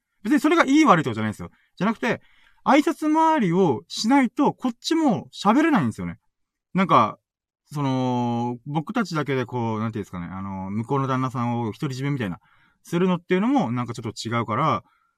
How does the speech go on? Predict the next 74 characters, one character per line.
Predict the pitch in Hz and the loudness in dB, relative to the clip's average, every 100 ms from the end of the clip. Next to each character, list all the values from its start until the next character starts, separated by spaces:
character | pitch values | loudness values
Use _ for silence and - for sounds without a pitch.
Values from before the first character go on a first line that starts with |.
| _ - | _ 0
向 | 196 | 0
こ | 320 311 | 4 2
う | 233 | 4
が | 269 190 - - | 4 4 0 -8
時 | 127 160 | -10 0
間 | 196 220 | 2 2
を | |
作 | 220 - | -2 -6
っ | 208 | -8
て、 | - 262 214 | -4 -2 -2
こ | - 139 | 0 -2
う、 | 117 | 0
な | 117 | -2
ん | |
て | 110 | -4
い | |
う | |
ん | |
で | |
す | 92 | -8
か | 90 | -10
ね、 | - | -8
こ | 107 | -10
う、 | 101 - | -8 -4
挨 | 143 | -4
拶 | 151 147 | -4 -2
回 | 147 | -2
り | 123 | -2
と | 107 | -4
か、 | 110 | -4
「あ、 | |
ど | 110 | -4
う | 127 | -4
も | 120 | -4
よ | 120 | -4
ろ | |
し | 120 | -6
く | |
お | 139 | -8
願 | |
い | 135 | -6
し | |
ま | 175 | -4
す」 | 185 | -2
み | 170 | -2
た | 127 | -2
い | |
な | 107 | -4
感 | 110 | -6
じ | 113 | -4
で、 | 151 95 _ _ _ | -6 -6 _ _ _
や | 139 165 | 0 2
ら | 190 | 4
な | 202 | 2
い | |
と、 | 208 190 - _ _ _ _ _ _ _ _ _ _ _ _ _ _ - | 0 -2 -4 _ _ _ _ _ _ _ _ _ _ _ _ _ _ -4
僕 | 151 233 | -2 0
た | - 240 | 0 0
ち | - | 0
も | 135 | -4
声 | 117 285 | 0 0
か | 220 | 2
け | - | 0
づ | 170 | 0
ら | 185 | 2
い | 180 | 0
ん | |
で | 120 | -2
す | |
よ | 90 | -8
ね。 | 78 - _ - | -10 -16 _ -8
で、 | 190 277 190 - _ | -2 0 0 -8 _
か | - | -6
つ、 | 277 277 247 113 | -2 0 0 -2